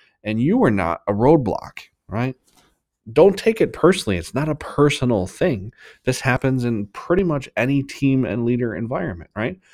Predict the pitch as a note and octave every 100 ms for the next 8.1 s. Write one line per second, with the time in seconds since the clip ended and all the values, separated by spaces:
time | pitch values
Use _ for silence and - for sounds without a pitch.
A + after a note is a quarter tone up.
0 | - _ - G3 A3 B3 F3 C#3+ G#2+ A2+
1 | - C3 C3 - A2 A2+ A#2 - E2+ -
2 | B1 - _ _ _ _ _ _ _ _
3 | _ _ _ - _ _ - B2 A2+ C3
4 | F3+ D#3 B2 - C3+ A#2+ A#2 A2 A#2+ A2+
5 | F#2+ E2+ D#2+ G#2+ E2+ C#2+ E2 E2+ G2 E2
6 | - G2+ F#2 D#2 D#2+ D#2 _ _ _ _
7 | _ - G2+ F2 B1+ - G3 G3 C#2 D2+
8 | C3+